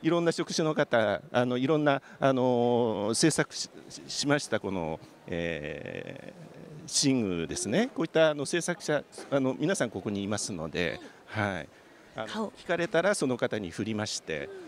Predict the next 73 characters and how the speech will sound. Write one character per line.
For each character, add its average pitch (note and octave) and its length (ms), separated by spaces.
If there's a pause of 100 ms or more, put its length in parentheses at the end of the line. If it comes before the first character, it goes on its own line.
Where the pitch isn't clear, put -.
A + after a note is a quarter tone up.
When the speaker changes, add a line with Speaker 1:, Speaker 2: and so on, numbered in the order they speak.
Speaker 1:
あ G#2 80
の、 G2 120
説 - 260
明 G2+ 160
を F#2 40
し - 100
て F2+ 100
い E2+ 60
た F2 240
だ E2 80
く - 140
と E2 100
い D2+ 80
う C#2+ 60
こ D2+ 100
と C#2+ 120
で、 B1+ 200 (300)
は F2+ 180
い。 - 20 (360)
Speaker 2:
顔 G3+ 260
写 B3 120
真 G#3 220
も F3+ 80
載 G3+ 100
っ - 20
て - 120
る A#3 80
の F#3+ 60
で F3 100
分 F3+ 140
か B3+ 100
り D4 60
に C#4+ 100
く D4+ 100
い D4 60
で G#3+ 80
す G#3+ 100
よ G3+ 80
ね。 A3 220 (180)
あ - 80
と - 80
今 B3+ 100
回 B3+ 400
試 - 20
し D4+ 140
寝 D4 100
も C#4+ 140
あ C#4+ 40
る B3 100
と G3+ 100
い F#3+ 40
う F3 40
こ F#3 100
と F3+ 100
で。 E3 180
Speaker 1:
そ C4 60
う - 20
で A3 100
す - 120
ね。 C#3+ 280 (320)
あ F3+ 140
の、 F#3 280
実 A3 200
は D#4+ 60
そ A3+ 120
ち - 120
ら C#4 100
の C#4 120
方 C#4 120
に F#3 120
で A#2+ 120
す - 120
ね、 A2+ 280